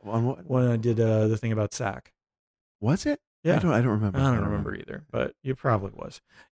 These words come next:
Speaker 2: Anyway, uh, the idea, though, is that it's something that,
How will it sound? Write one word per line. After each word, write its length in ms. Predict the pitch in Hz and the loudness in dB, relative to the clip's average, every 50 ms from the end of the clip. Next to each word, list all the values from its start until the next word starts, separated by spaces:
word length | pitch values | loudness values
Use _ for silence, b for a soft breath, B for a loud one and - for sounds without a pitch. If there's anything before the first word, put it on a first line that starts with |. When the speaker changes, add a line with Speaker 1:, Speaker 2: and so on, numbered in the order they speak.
| _ | _
Speaker 2:
Anyway, 500 | - 151 156 160 143 107 101 - 107 107 - - | 2 2 4 4 2 0 -2 -4 -8 -14 -6 -2
uh, 540 | 120 113 113 113 113 113 110 - - - - | 0 2 2 2 2 2 2 2 0 -2 -4
the 280 | - - 131 123 127 127 | -8 -10 -4 0 2 2
idea, 500 | 123 117 113 131 131 131 123 120 120 113 | 2 2 2 2 4 4 4 4 2 0
though, 320 | 110 120 113 110 110 110 | 0 0 0 2 4 4
is 220 | 110 110 110 104 - | 4 2 2 0 -2
that 260 | - 110 110 110 - | -2 -2 -2 -2 -2
it's 200 | 117 110 - - | -4 -6 -6 -2
something 540 | - 120 110 113 - 123 117 113 113 110 101 | -2 0 0 0 0 0 2 2 2 2 2
that, 340 | 107 104 110 110 110 107 | 2 2 2 2 2 0